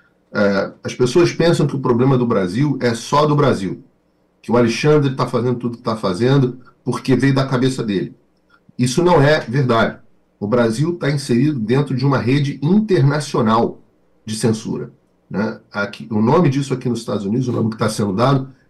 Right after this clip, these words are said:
é Complexo Industrial de Censura. Uma rede muito, muito bem articulada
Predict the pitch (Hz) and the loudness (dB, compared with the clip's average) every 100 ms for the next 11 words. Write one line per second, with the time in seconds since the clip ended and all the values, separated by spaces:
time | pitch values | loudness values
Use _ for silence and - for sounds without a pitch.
0 | - 117 - 135 117 139 151 175 - - | -8 -8 0 2 2 2 2 0 -6 -2
1 | 139 135 139 143 - 123 117 147 147 131 | 2 2 2 -4 -4 0 2 0 -2 -4
2 | - 139 - 117 107 - - _ _ - | 0 0 0 -2 -2 -2 -10 _ _ -20
3 | _ 107 127 107 123 160 139 - - _ | _ 0 0 2 2 4 2 0 -8 _
4 | _ _ - 131 131 131 165 220 220 147 | _ _ -2 4 6 6 6 4 2 2
5 | 123 165 180 151 143 131 - 127 123 202 | 4 4 2 0 0 -2 -4 -4 -2 0
6 | 117 117 | -2 -6